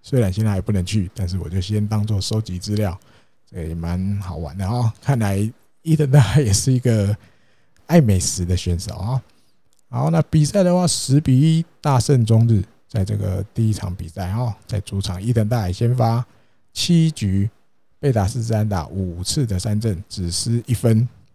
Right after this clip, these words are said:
啊，只用了九十七球。那这一场打击啦，哈，因为得了十分，这个先发的九个人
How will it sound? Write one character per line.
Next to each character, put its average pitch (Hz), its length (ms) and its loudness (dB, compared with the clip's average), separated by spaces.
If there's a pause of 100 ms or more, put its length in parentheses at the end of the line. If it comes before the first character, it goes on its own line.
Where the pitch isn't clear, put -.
啊， 110 100 -4
只 95 180 -4
用 113 180 2
了 95 100 2
九 85 180 -6
十 92 100 -8
七 101 240 -4
球。 92 180 -10 (1080)
那 - 340 -14 (220)
这 170 140 0
一 175 100 0
场 135 840 -2 (1000)
打 98 160 0
击 95 240 -2
啦， 95 120 2
哈， 120 180 2
因 120 60 0
为 131 140 0
得 110 120 2
了 113 80 6
十 101 260 -2
分， 110 280 0 (540)
这 117 100 -6
个 98 140 -4
先 135 380 2
发 123 320 0
的 101 320 0 (260)
九 95 160 0
个 95 140 -2
人 90 240 -4